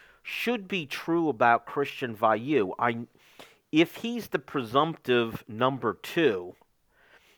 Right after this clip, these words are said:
I wanna get him as many snaps as possible under at least whatever pressure there is in performing in front of a fan base, you know? So I suspect would see a pretty lot from him.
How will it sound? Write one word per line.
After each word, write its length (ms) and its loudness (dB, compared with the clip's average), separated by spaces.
I 140 8
wanna 260 0
get 240 2
him 240 -2
as 120 -4
many 280 -2
snaps 520 -2
as 120 -10
possible 880 -2
under 420 4
at 240 0
least 280 -8
whatever 640 0
pressure 580 2
there 380 0
is 360 2
in 160 -4
performing 680 -2
in 100 -4
front 300 0
of 100 -4
a 80 0
fan 540 0
base, 500 -8
you 120 -8
know? 280 -2
So 500 2
I 200 6
suspect 640 0
would 160 -6
see 240 -6
a 60 -2
pretty 320 -4
lot 360 0
from 180 -10
him. 420 2